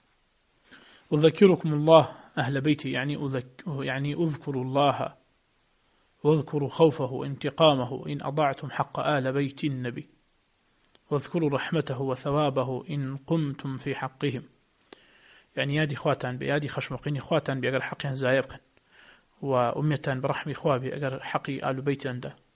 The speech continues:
و وەڵڵاهی پێغەمبەری خوا عەلەیهی سەڵاتو وەسەلام چۆنی فەرموو؟ لە ئال و بەیت ئەهلی سونە هەستان بە پاراستنیان. بەڵێ، لەلایەن کۆمەڵێ لە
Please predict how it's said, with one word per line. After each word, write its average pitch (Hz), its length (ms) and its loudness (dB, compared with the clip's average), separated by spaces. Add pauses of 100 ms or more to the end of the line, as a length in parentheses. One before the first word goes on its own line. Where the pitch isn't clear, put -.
و 143 40 0
وەڵڵاهی 135 520 0
پێغەمبەری 143 340 -6
خوا 139 100 -6
عەلەیهی - 120 -8
سەڵاتو - 140 -12
وەسەلام - 260 -10 (1500)
چۆنی 160 320 2
فەرموو؟ 165 420 -2 (880)
لە 160 100 0
ئال 151 220 2
و 147 40 -2
بەیت 185 260 0
ئەهلی 143 240 -2
سونە 143 220 -2
هەستان 139 280 -2
بە 123 80 -4
پاراستنیان. - 580 -8 (600)
بەڵێ، 165 300 6
لەلایەن 139 300 0
کۆمەڵێ 131 320 -4
لە 123 160 -4